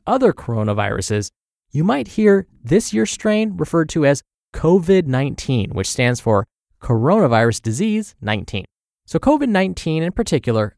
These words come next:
thrives in the cells that line our airways, which again, this is why respiratory symptoms are common with this illness. We don't quite know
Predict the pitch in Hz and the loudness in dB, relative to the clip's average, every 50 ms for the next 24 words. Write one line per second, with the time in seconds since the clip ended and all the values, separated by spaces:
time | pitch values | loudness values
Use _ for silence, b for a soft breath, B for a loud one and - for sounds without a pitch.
0 | _ - - - 160 165 170 196 208 196 214 226 220 202 - - 226 131 127 135 | _ -20 -8 -4 0 0 0 0 -2 -2 -2 -4 -4 -4 -4 -2 0 2 2 2
1 | 135 127 143 139 - 127 120 113 117 117 113 110 - - - 185 208 196 151 117 | 2 0 -2 -4 -2 -2 -2 0 0 0 0 0 -2 -2 0 2 2 2 2 0
2 | - - - - - - _ _ _ _ - 123 - 143 135 185 220 214 175 147 | -2 -6 -8 -14 -18 -20 _ _ _ _ -12 -8 -6 -4 -2 0 0 2 2 2
3 | 147 151 143 - _ _ _ _ - 170 - - 185 160 - 165 156 151 151 151 | 0 0 -4 -8 _ _ _ _ -12 -10 -8 -8 -8 -10 -10 -8 -4 0 2 4
4 | 151 147 135 120 139 147 - - - - 170 - - - 139 127 123 120 - - | 4 2 2 0 -2 -4 -6 -6 -8 -10 -10 -10 -8 -6 -4 -4 -4 -4 -4 -2
5 | 120 107 104 - 110 113 113 - - - 123 120 - - - - 196 208 185 139 | -4 -2 -2 -2 -2 -2 -4 -4 -4 -4 -4 -4 -6 -8 -6 -2 0 2 2 2
6 | 117 113 104 - 110 101 - - 190 196 165 113 - - - - - _ _ _ | 2 0 0 -2 -2 -4 -2 -2 0 0 0 -2 -4 -8 -12 -16 -18 _ _ _
7 | _ _ _ _ _ _ _ - 139 151 160 294 330 294 - - 240 240 233 - | _ _ _ _ _ _ _ -8 -4 -2 -2 -2 -2 -4 -4 -2 -2 0 0 -2
8 | - 147 147 165 170 147 117 117 120 117 | -4 -4 -2 0 2 2 2 2 2 0